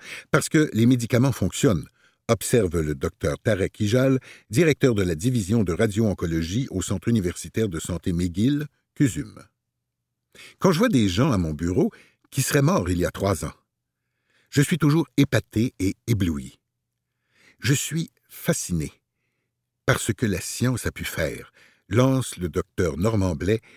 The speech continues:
hématologue et oncologue au Centre hospitalier de l'Université de Montréal, chum.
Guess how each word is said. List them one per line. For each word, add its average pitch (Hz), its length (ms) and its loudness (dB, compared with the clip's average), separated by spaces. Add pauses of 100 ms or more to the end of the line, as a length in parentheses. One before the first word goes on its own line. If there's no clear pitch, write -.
(200)
hématologue 107 580 2
et 78 100 -2
oncologue 90 460 0
au 78 60 -6
Centre 98 300 -6
hospitalier 95 580 -4
de 85 80 -2
l'Université 82 640 -4
de 110 60 0
Montréal, 85 680 -4 (180)
chum. - 380 -2